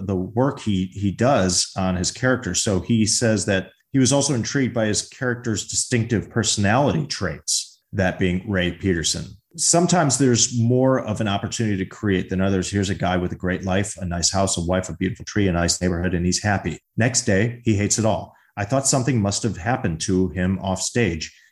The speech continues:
And that's the challenge for me of the part, to communicate Ray's off-screen dilemma. One of the reasons Ray doesn't go away on vacation is because it's another extension of the normalcy he's fallen into.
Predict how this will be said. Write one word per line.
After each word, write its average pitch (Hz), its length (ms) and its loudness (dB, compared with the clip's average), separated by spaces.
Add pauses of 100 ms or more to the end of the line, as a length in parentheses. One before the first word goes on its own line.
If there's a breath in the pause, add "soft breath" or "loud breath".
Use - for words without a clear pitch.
(180)
And 95 200 2
that's 127 280 4
the 127 100 0
challenge 131 440 2
for 104 180 -2
me 90 380 2
of 101 240 -4
the - 80 -6
part, 127 340 -2 (120)
to - 100 -12
communicate 104 640 0
Ray's 98 520 2
off-screen 104 600 0
dilemma. 107 500 0 (260)
One 107 240 2
of 127 100 2
the 127 100 2
reasons 107 500 0
Ray 101 200 2
doesn't 101 360 -2
go 104 120 0
away 95 280 0
on 90 160 -2
vacation 95 480 -4
is 87 120 -2
because 98 400 -2
it's 90 180 0
another 98 360 0
extension 92 540 -2
of 85 120 -4
the 85 60 -4
normalcy 92 640 2
he's 90 280 -2
fallen 92 380 0
into. 104 440 -2